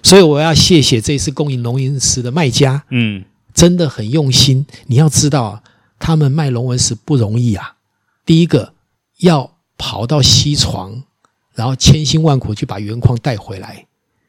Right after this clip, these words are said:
Speaker 1: 那这原矿有的很重啊，走起路来是不是膝盖啦、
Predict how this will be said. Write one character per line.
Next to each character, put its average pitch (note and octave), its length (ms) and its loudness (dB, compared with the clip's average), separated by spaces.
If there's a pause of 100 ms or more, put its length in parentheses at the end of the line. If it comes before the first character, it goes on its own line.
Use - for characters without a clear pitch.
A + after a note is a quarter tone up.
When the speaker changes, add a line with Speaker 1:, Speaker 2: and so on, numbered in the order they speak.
(160)
Speaker 1:
那 C3+ 100 0
这 F3 140 2
原 C3 180 2
矿 D#3 160 -2
有 G#2+ 100 -4
的 A2 80 -4
很 F#2 160 -4
重 A2 320 4
啊， - 80 -20 (1000)
走 D#3 220 2
起 C3+ 140 0
路 D3 200 2
来 A#2 180 -2
是 C#3 180 0
不 C3+ 80 -2
是 C3+ 120 0
膝 - 280 0
盖 C3 360 -2
啦、 A2 360 -6